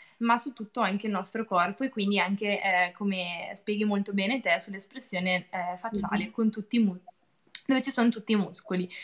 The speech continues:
Speaker 2: Mhm.
Speaker 1: Quindi è molto, molto importante prendersi cura, prevenire,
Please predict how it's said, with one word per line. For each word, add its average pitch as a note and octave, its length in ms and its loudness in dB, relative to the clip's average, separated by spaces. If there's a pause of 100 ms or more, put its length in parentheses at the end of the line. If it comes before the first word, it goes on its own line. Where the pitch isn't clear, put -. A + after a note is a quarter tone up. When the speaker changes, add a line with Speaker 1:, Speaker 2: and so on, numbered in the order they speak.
(160)
Speaker 2:
Mhm. F#3 100 -8
Speaker 1:
Quindi A3 540 4 (280)
è - 120 4
molto, D#4+ 340 6
molto A#3 240 2
importante A3 800 6
prendersi B3+ 580 2
cura, D#4 380 4
prevenire, A#3 920 0